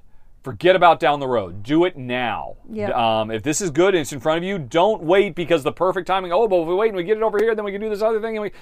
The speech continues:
Speaker 1: no, just get it now. Life is too short. Um, so we tried to get these bikes fixed, and this was another example of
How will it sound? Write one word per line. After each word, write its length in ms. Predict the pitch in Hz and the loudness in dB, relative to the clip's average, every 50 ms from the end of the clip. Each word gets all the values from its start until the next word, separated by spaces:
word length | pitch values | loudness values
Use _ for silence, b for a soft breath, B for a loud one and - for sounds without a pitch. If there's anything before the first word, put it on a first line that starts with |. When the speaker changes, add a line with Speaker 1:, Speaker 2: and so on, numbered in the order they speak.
| b b | b b
Speaker 1:
no, 340 | - 143 156 135 98 85 90 104 | 2 4 4 4 4 0 -6 -10
just 340 | 110 113 127 107 110 107 98 | -6 -6 -6 -6 -6 -8 -4
get 220 | - 147 160 160 | -2 0 2 2
it 180 | 170 175 - - | 2 2 0 -4
now. 560 | 120 123 131 135 135 131 117 98 82 71 - - - - - | -8 -4 -2 0 0 0 -2 -4 -6 -8 -12 -16 -20 -10 -2
Life 240 | 110 120 139 135 | 2 2 2 2
is 120 | 151 135 - | 0 -8 -8
too 160 | - 156 147 | -8 -10 -10
short. 380 | - - 147 127 101 - - - b b b b b b b b b b | -8 -6 -4 -4 -4 -6 -8 -16 b b b b b b b b b b
Um, 540 | 117 120 123 120 120 120 117 113 113 113 - | 2 4 4 4 4 4 2 0 -4 -8 -14
so 480 | - - - 185 175 147 135 156 156 - - | -6 2 4 6 8 8 6 4 2 -4 -8
we 160 | - 127 127 | -10 -8 -8
tried 240 | - - 185 190 220 | -2 4 4 6 6
to 80 | 220 196 | 4 2
get 100 | 180 139 | 0 0
these 160 | 156 143 113 | -2 -2 0
bikes 300 | 123 127 113 113 - - | 2 4 4 4 2 -4
fixed, 360 | - 107 101 113 - - - | -6 -4 -4 -4 -6 -6 -6
and 160 | 120 123 123 | -4 -4 -4
this 140 | 135 139 - | -4 -6 -6
was 120 | 143 120 | -8 -8
another 320 | 123 123 127 139 139 135 131 | -6 -4 -2 -2 -2 -2 -4
example 500 | 113 107 131 131 135 127 - 120 110 110 | -4 -6 -4 -4 -4 -4 -2 -2 0 0
of 120 | 104 92 | -2 -4